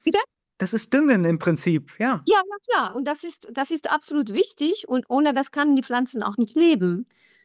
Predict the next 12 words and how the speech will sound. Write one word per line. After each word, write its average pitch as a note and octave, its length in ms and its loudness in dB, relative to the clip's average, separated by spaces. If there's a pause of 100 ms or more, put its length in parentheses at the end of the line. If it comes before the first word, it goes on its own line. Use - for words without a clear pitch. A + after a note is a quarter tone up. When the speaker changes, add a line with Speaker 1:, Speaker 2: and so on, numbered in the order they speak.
(320)
Speaker 1:
Ähm, C4 380 2
also, A#3 280 0 (160)
und C#4+ 240 2
wie E4+ 80 4
gesagt, E4 320 -2
es - 140 -12
ist D#4+ 160 -10
auch C4+ 160 0
ein C4+ 160 0
wichtiger, C4+ 560 -4
wichtiger C4+ 440 0
Molekül C#4+ 800 4